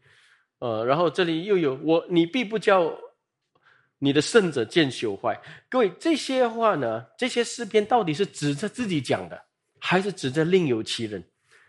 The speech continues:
所以各位，你们要明白哈，但大卫虽然是一个伟大的君王，但是他是那位神所生的儿子吗？嗯，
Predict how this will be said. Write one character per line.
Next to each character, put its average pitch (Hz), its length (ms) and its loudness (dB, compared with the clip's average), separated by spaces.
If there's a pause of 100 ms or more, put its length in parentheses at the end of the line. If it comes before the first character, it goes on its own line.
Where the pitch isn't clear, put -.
(540)
所 - 180 2
以 175 540 0
各 180 80 0
位， 113 260 -2 (560)
你 127 140 -8
们 147 360 2
要 180 120 6
明 123 280 0
白 101 220 -2
哈， 95 300 -12
但 165 140 -4
大 208 180 2
卫 226 100 2
虽 196 200 0
然 170 140 2
是 143 140 -4
一 156 60 -2
个 151 120 0
伟 104 200 -4
大 131 180 -8
的 113 80 -6
君 107 240 -8
王， 95 220 -8
但 165 120 6
是 156 220 -2 (800)
他 185 240 -2
是 - 380 -8 (560)
那 170 120 4
位 165 160 2
神 135 260 -2
所 139 180 -4
生 135 180 -6
的 139 100 -4
儿 117 160 -2
子 117 140 -8
吗？ 120 180 -8 (680)
嗯， 95 120 -12